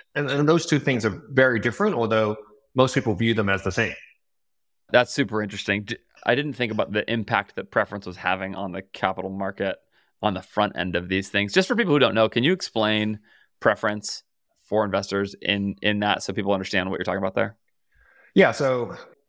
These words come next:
Speaker 1: sticking with the same example, Andrew and Fan start a coffee company, a coffee cup company, gets to a million dollar run rate.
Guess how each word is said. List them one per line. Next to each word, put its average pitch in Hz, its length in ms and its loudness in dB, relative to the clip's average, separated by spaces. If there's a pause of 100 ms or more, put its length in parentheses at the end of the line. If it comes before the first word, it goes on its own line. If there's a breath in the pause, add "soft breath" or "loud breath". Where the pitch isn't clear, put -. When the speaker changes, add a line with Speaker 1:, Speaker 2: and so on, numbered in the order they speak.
Speaker 1:
sticking 156 300 0
with 127 80 0
the 117 40 -2
same 120 200 0
example, 117 480 2
Andrew 123 320 2
and 117 100 -2
Fan 110 280 2
start 113 200 2
a 104 60 2
coffee - 340 -2
company, 110 880 0 (260)
a - 40 -20
coffee 139 220 2
cup 117 180 0
company, 104 680 -4
gets 127 180 2
to 127 60 0
a 113 40 2
million 120 280 0
dollar 107 200 4
run 104 240 2
rate. 101 400 2